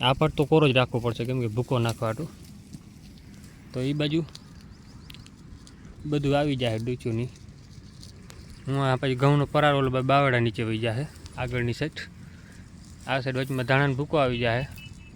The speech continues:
ચણાને ખારી તો થોડોક ઓછું જ નાખીએ અહીંયા. ઈ તો અંદર જ જવા દે હું વાડામાં. કેમ કે એને પછી ચોમાસા હાટુ, આ, આ શિયાળા હાટુ થઈને સ્ટોક કરવો પડે થોડો. અહીંયા બાજુ બધી મેથી ને પછી બધું વટાણા જે આવ્યું એ નાખી દેવાનું.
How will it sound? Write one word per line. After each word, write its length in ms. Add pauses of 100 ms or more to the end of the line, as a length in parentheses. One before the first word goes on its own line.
(800)
ચણાને 300
ખારી 300
તો 100
થોડોક 240
ઓછું 320
જ 80
નાખીએ 280
અહીંયા. 220 (260)
ઈ 60
તો 140
અંદર 220
જ 40
જવા 220
દે 80
હું 160
વાડામાં. 360 (880)
કેમ 100
કે 200
એને 180
પછી 120
ચોમાસા 420
હાટુ, 180
આ, 280 (320)
આ 60
શિયાળા 400
હાટુ 200
થઈને 400
સ્ટોક 300
કરવો 260
પડે 220
થોડો. 180
અહીંયા 1700
બાજુ 220
બધી 220
મેથી 360
ને 60
પછી 160
બધું 260
વટાણા 340
જે 260
આવ્યું 240
એ 20
નાખી 260
દેવાનું. 340